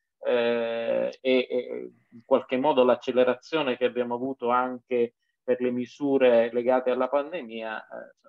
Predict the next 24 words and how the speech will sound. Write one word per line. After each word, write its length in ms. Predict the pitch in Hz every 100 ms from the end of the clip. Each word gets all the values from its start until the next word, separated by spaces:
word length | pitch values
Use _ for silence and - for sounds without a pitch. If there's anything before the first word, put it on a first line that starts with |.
| _
rischia 320 | 117 113 - 113
di 120 | 117
essere, 600 | 113 - 120 113 110 - _ _
eh, 680 | - 117 113 117 120 120 123 _ _
abbastanza 560 | 113 117 117 127 120 127
tragico 420 | 139 123 120 120
per 120 | 120
il 80 | 117
nostro 260 | 113 117
paese. 280 | 107 113 -
Quindi 300 | 135 135 127 - _
questo 300 | _ 160 160
è 20 | 143
un 140 | 135
punto 340 | 156 151 143
chiaramente 640 | 139 135 135 143 139 131 127
fondamentale 1080 | - 139 151 170 185 - 127 120 117 117 -
e 120 | 127
su 220 | - -
questo, 680 | - 123 117 - 123 117 - _ _ _
eh, 420 | 139 127 117 117
abbiamo, 800 | 123 117 123 120 117 117 113 - _ _
eh, 440 | - 120 117 117 127
inte-, 560 | 120 127 127 123 120